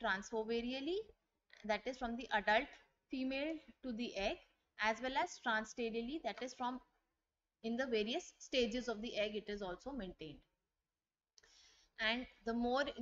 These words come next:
this, this also many a times has been seen as an M C Q, that only the larval trape-, uh, the sugars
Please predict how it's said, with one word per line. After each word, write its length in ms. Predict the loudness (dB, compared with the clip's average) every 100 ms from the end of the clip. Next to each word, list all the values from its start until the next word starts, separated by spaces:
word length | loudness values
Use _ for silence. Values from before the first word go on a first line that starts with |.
| -6
this, 160 | -6 -6 -2
this 160 | 0 2
also 420 | 0 0 -6 -4
many 360 | -2 0 2 0
a 60 |
times 280 | 0 -2 0
has 140 | 0 0
been 220 | 0 -2
seen 220 | -2 -2
as 140 | -2 -2
an 100 | -4
M 140 | -4
C 120 | -8 -8
Q, 140 | -8 -2
that 140 | -2 -2
only 300 | 0 0 0
the 160 | 0 2
larval 480 | 8 8 8 6 2 4
trape-, 340 | 4 4 0 0
uh, 200 | 0 -2 -4
the 100 | -6
sugars 520 | -2 0 6 8 8